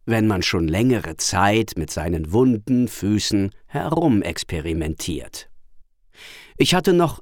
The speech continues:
immer nicht den richtigen Schuh, die richtige Sohle, die richtige Salbe gefunden.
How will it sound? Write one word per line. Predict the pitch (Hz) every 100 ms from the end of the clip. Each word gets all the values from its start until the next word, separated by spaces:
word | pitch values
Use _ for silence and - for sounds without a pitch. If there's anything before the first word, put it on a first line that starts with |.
| -
immer | 196 180 107
nicht | 85 87 - -
den | 82
richtigen | 82 110 - 107 95 92
Schuh, | - - 127 95 - - - - -
die | 76
richtige | 95 90 - 85 80 82
Sohle, | 92 113 120 98 73 - - - - 113
die | 92
richtige | 120 - - 110 127
Salbe | 101 107 95 92 104 120 - -
gefunden. | 170 - 147 127 98 73 65 64